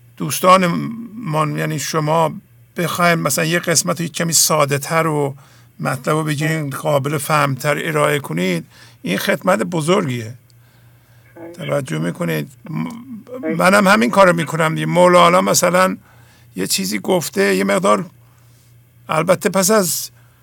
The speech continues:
مدتی خوندن و با ادبیات آ-، آشنایی پیدا کردن،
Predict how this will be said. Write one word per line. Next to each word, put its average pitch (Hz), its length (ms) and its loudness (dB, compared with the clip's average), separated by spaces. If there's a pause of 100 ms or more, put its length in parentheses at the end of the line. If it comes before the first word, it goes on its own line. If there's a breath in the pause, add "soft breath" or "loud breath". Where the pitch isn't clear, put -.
(200 soft breath)
مدتی 185 480 -2
خوندن 175 640 0
و 160 240 0
با 160 220 -2
ادبیات 160 640 0
آ-، - 300 -6 (340)
آشنایی 156 480 -2
پیدا 151 360 -2
کردن، 160 600 0